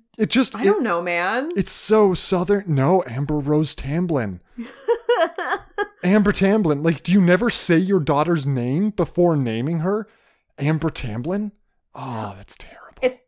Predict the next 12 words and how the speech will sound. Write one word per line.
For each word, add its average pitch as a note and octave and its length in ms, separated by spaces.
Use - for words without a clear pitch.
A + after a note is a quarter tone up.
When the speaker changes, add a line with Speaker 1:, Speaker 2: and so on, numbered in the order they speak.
Speaker 2:
yeah, B3+ 500
yeah, A#3 340
it's, - 160
it's A3 220
rough, D3 320
actually. D#3 840
Speaker 1:
Martha A#2 500
Masters A#2+ 680
in - 300
drama C3 300
series B2 420
House. - 400